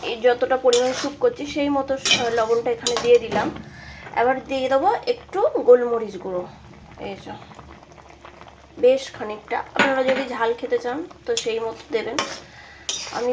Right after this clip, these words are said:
দিয়ে দিলাম অল্প করে, কারণ আমার ছেলে আছে, বেশি ঝাল দিলে ও আবার খাবে না। এবারে আমি এখানে যে ডিম, দুটো ডিম ফেটিয়ে রেখেছিলাম অল্প একটু লবণ দিয়ে, তো এটা এর মাঝখানে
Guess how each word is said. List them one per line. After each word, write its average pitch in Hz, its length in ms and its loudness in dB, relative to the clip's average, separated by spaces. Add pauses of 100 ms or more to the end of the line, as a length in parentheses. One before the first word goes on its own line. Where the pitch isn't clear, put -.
দিয়ে 240 200 2
দিলাম 233 200 0 (100)
অল্প - 180 -6 (120)
করে, 226 160 -4 (100)
কারণ 226 160 -2 (100)
আমার 226 220 -8
ছেলে 226 200 -6 (100)
আছে, 220 160 -10 (1000)
বেশি 226 280 -8
ঝাল 214 260 -4
দিলে 226 240 0
ও - 100 0
আবার 214 160 0 (100)
খাবে 196 260 -6
না। - 60 -10 (1120)
এবারে 294 180 8 (100)
আমি 330 140 0 (100)
এখানে 311 260 2 (120)
যে 311 60 0 (140)
ডিম, 277 180 0 (160)
দুটো 285 200 -2 (140)
ডিম 262 160 -2 (120)
ফেটিয়ে 277 360 -2
রেখেছিলাম 277 380 -2 (120)
অল্প 240 160 -2 (120)
একটু - 160 -10 (120)
লবণ 226 280 2 (100)
দিয়ে, 226 180 2 (240)
তো 262 60 -2 (180)
এটা - 220 -2
এর 269 80 0 (140)
মাঝখানে 240 540 -6